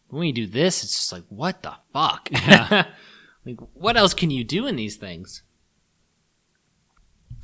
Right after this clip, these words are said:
Speaker 1: I have, I've got it all, I think. I've got it. I've actually got it.
Speaker 2: Um,
Speaker 1: And I'm
Speaker 2: were,
Speaker 1: comfortable with it.
Speaker 2: were one and three the ones dueling it out? Those feel the closest to me.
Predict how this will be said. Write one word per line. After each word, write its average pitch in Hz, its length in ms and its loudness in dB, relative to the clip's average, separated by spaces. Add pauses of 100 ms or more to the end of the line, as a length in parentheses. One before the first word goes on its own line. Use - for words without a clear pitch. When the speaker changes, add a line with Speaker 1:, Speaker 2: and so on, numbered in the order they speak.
(140)
Speaker 1:
I 131 220 6
have, 131 560 4 (360)
I've 123 100 -4
got 147 160 2
it 139 80 0
all, 123 160 2
I 101 100 -4
think. - 260 -16 (1200)
I've 175 160 -2
got 117 220 4
it. 85 160 -8
I've 113 120 -6
actually 127 360 0
got 101 180 -2
it. 87 120 -14 (1700)
Speaker 2:
Um, 135 400 2
Speaker 1:
And 139 100 -6
I'm 135 80 -2
Speaker 2:
were, 160 100 2
Speaker 1:
comfortable 131 360 -4
with 113 140 -8
it. 127 60 -4
Speaker 2:
were 147 140 6
one 165 240 4
and 185 140 2
three 135 200 2
the 135 100 2
ones 123 360 0
dueling 117 320 -2
it 101 60 -2
out? 107 260 -4 (960)
Those 143 160 0
feel 160 160 2
the 123 80 -2
closest - 420 -6
to - 60 -18
me. - 200 -20